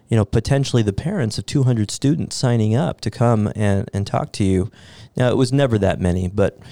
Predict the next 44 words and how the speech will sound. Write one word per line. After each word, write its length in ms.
you, 160
you 200
did 200
have 420
just 320
this 260
flood 520
of 500
parents 480
on 160
parent-teacher 520
night 340
trying 240
to 40
come 220
in 200
and, 200
and, 320
you 100
know, 120
wait 300
in 120
line 340
and 220
sign 300
up 260
and 220
have 180
those 140
conversations 680
about 200
the 40
kids. 380
And, 180
and 180
sometimes, 500
frankly, 680
you 120
know, 140
even 380
during 360
the 80
school 280
day, 340